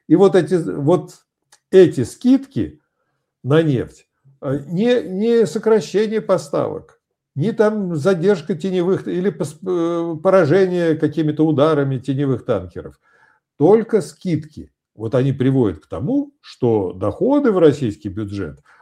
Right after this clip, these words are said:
от нефти очень сильно сократились. Вот сейчас они где-то двадцать-двадцать два процента от, э,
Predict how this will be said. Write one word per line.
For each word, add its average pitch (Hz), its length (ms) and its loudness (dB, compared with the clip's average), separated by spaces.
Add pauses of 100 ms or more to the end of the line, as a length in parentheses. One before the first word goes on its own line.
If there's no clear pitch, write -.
(120)
от 131 240 0
нефти 123 400 -2
очень 143 340 -2
сильно 233 380 -2
сократились. 113 880 -6 (500)
Вот 143 160 2
сейчас 202 460 4
они 147 220 0
где-то 120 360 -2
двадцать-двадцать 127 840 0
два 110 180 -2
процента 113 880 -8
от, 160 380 0
э, 151 800 -2